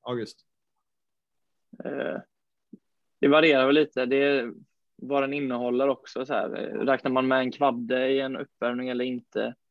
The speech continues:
Speaker 2: Räknar man med ett enklare possessionspel eller inte? Det är väl lite det som, eh, kan förlänga tiden. Men,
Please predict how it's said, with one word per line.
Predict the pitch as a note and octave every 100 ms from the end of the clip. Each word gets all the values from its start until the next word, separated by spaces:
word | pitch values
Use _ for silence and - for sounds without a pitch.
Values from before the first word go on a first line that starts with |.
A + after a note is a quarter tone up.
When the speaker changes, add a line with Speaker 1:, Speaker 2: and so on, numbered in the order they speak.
| _ _ _ _
Speaker 2:
Räknar | - B2+ -
man | B2+ C3
med | B2+
ett | B2 _ -
enklare | B2+ A#2 B2 A#2+
possessionspel | - C3 - A#2 - - B2+
eller | B2+
inte? | B2+ B2 - A2+
Det | B2 B2
är |
väl | B2+
lite | B2+ A#2+ C3+
det | B2+ C3 C3+
som, | - B2+ B2+ B2
eh, | B2 B2 - -
kan | B2+
förlänga | C3 B2+ A#2+
tiden. | B2 A#2 F#2+ G#2+
Men, | B2